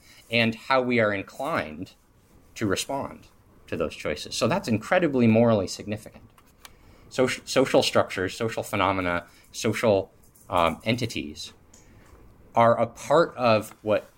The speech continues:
shape the chase, the, the choices that we face as, um, as moral agents.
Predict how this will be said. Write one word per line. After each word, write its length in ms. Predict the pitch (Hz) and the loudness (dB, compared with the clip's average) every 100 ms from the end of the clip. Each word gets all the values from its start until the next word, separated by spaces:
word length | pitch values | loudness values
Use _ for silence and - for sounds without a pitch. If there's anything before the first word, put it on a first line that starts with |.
| _ _ _ _ _ _ | _ _ _ _ _ _
shape 400 | - - 120 120 | -6 -2 -2 -4
the 80 | - | -10
chase, 300 | 98 110 104 | -4 -2 -2
the, 420 | - - 98 92 - | -4 -8 -2 -2 -4
the 80 | 90 | -12
choices 400 | - 98 95 82 | -8 -8 -6 -10
that 100 | 73 | -10
we 120 | 90 | -12
face 420 | - 78 73 - _ _ _ _ _ | -10 -12 -12 -16 _ _ _ _ _
as, 360 | 87 80 73 - _ _ _ - | -10 -10 -10 -18 _ _ _ -16
um, 300 | 80 73 73 - _ | -14 -14 -16 -20 _
as 160 | 92 87 | -16 -10
moral 300 | 82 80 78 | -8 -8 -10
agents. 380 | 78 - - | -16 -18 -20